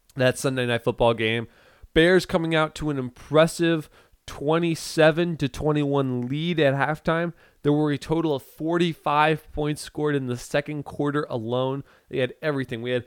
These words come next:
interception, we had pick sixes, we had punt return touchdowns, we had big plays, we had small plays, field goals, you name it. The second quarter had it. But in the third quarter, Aaron Rodgers and Aaron Jones decided to take over.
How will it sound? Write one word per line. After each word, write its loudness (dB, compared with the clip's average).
interception, 0
we 4
had -6
pick 4
sixes, -4
we -4
had -8
punt 0
return -6
touchdowns, -4
we -4
had -8
big -4
plays, -2
we -4
had -4
small -4
plays, -4
field 2
goals, 0
you -4
name -2
it. -2
The -4
second -8
quarter -2
had 2
it. 0
But 0
in 0
the 2
third 2
quarter, -2
Aaron 2
Rodgers 0
and -8
Aaron 0
Jones 0
decided -2
to -16
take -6
over. -2